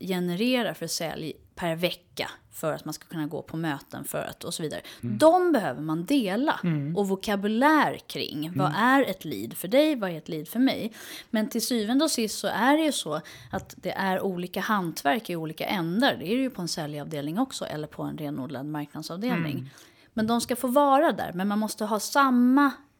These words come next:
Speaker 1: målgång, om man
Speaker 2: Just
Speaker 1: säger
Speaker 2: det.
Speaker 1: så, och samma definitioner på det.
Speaker 2: Det blir en fånig analogi då, som att bygga ett hus ungefär. Att elektrikern och snickaren och målaren det, de gör ju verkligen olika saker. Men det är
Speaker 1: Ja.
Speaker 2: klart, alla bygger
Speaker 1: Men
Speaker 2: det där
Speaker 1: alla
Speaker 2: jäkla
Speaker 1: ska ju
Speaker 2: huset.
Speaker 1: bygga ett hus
Speaker 2: Ja.
Speaker 1: och man har en tidsram att hålla, en
Speaker 2: Ja,
Speaker 1: budget och
Speaker 2: just
Speaker 1: så
Speaker 2: det.
Speaker 1: vidare, liksom.
Speaker 2: Mm.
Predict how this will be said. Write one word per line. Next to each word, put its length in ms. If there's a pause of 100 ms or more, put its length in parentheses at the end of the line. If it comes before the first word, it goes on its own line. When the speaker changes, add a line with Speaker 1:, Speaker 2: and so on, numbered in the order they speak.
Speaker 1:
målgång, 1300
om 160
man 60
Speaker 2:
Just 100
Speaker 1:
säger 140
Speaker 2:
det. 60
Speaker 1:
så, 140
och 160
samma 580
definitioner 680
på 140
det. 220 (380)
Speaker 2:
Det 60
blir 140
en 80
fånig 320
analogi 420
då, 220
som 140
att 60
bygga 200
ett 160
hus 220
ungefär. 240
Att 140
elektrikern 640
och 80
snickaren 400
och 60
målaren 380
det, 280
de 240
gör 200
ju 100
verkligen 420
olika 300
saker. 420
Men 60
det 60
är 80
Speaker 1:
Ja. 40
Speaker 2:
klart, 140
alla 240
bygger 260
Speaker 1:
Men 80
Speaker 2:
det 60
där 40
Speaker 1:
alla 100
Speaker 2:
jäkla 80
Speaker 1:
ska 140
ju 100
Speaker 2:
huset. 140
Speaker 1:
bygga 160
ett 140
hus 260
Speaker 2:
Ja. 160
Speaker 1:
och 60
man 100
har 120
en 100
tidsram 600
att 60
hålla, 280
en 100
Speaker 2:
Ja, 60
Speaker 1:
budget 480
och 40
Speaker 2:
just 80
Speaker 1:
så 60
Speaker 2:
det. 80
Speaker 1:
vidare, 280
liksom. 320
Speaker 2:
Mm. 320